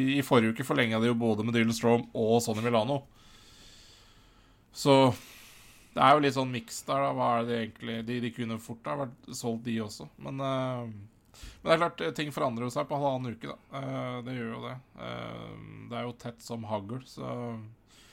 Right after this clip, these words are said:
eh, men, men, eh,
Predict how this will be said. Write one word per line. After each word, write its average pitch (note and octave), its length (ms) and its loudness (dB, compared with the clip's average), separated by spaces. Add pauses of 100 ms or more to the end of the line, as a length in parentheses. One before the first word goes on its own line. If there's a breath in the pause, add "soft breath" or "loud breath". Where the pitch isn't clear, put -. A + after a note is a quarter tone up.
(600 soft breath)
eh, - 580 -16 (720)
men, D3+ 220 -6
men, C#3+ 160 0
eh, C#3+ 240 2